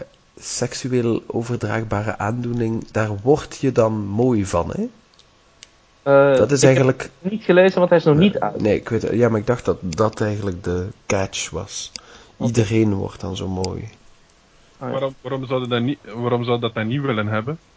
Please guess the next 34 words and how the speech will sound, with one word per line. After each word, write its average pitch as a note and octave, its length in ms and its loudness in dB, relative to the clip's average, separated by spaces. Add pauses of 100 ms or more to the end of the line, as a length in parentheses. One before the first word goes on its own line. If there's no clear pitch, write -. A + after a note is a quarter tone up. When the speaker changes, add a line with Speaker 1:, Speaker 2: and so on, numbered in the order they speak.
(460)
Speaker 1:
Omdat, A#2+ 600 6
omdat A2+ 440 4
je A2+ 80 -2
pas - 280 4
kan G#2 220 0
zien C3+ 240 2
wat B2+ 180 -2
mooi A#2+ 360 6
is C3+ 120 2
als B2 160 -2
er A#2+ 100 -4
ook A#2 140 -6
lelijk A#2 480 2
is, F#2 160 0
hè, C3 300 -2 (180)
Pablo? C#3+ 480 -2
Eh, C#3 280 6
de, A2+ 160 6
Steven, C#3+ 400 2
als B2+ 140 0
iedereen C3+ 420 0
mooi B2 360 2
is, - 320 -4 (440)
dan A2 180 0
is F#3 60 6
Speaker 2:
Nee. F3 80 6
Speaker 1:
niemand D3 340 8
nog G2+ 200 -2
mooi. F#2 320 -2 (580)
Speaker 2:
Als D3 180 0
je D3 60 -4
heel E3 380 2
erg D3+ 160 -6
mooi D#3+ 280 2